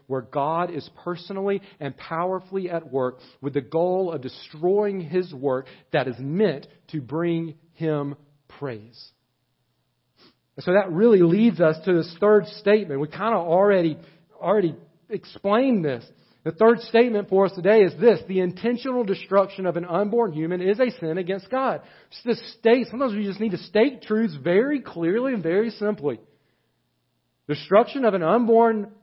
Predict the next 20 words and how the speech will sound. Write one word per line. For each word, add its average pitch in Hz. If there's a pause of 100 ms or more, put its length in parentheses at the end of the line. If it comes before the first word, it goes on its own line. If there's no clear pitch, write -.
(180)
human 240
life, 170
intentional 240
destruction 233
of 220
that 233
life 156
in 190
the 262
womb, 165 (180)
it 214
is, 247 (400)
it 190
can 220
only 294
be 185 (140)
a 208 (160)
sin 254
against 202 (300)
God. 165